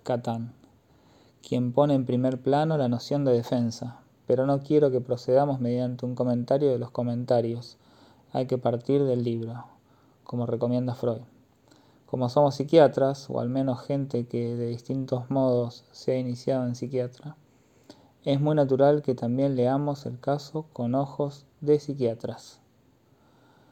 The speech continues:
No hay que olvidar las etapas de la introducción de la noción de narcisismo en el pensamiento de Freud. Ahora se habla de defensa a propósito de cualquier cosa,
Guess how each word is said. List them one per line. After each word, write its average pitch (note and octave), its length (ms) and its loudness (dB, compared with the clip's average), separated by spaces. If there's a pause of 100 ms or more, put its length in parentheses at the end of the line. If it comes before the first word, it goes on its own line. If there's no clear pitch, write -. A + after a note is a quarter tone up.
(400)
No D3 60 4
hay D#3+ 100 6
que D#3 100 8
olvidar D3 380 8
las D3 200 2
etapas D3 420 4
de C3 80 2
la B2 60 2
introducción A#2+ 680 2
de D3+ 100 2
la B2 80 2
noción D3 420 0
de C3 100 2
narcisismo D3+ 640 -2
en C#3+ 60 0
el B2 60 -4
pensamiento B2+ 440 -2
de B2 80 4
Freud. A#2 300 -4 (640)
Ahora C#3 360 2
se B2+ 180 -4
habla C#3+ 260 2
de C3+ 80 0
defensa D3 480 -2
a C#3 60 2
propósito C3+ 500 0
de C3 100 4
cualquier C3 360 2
cosa, A#2 420 -2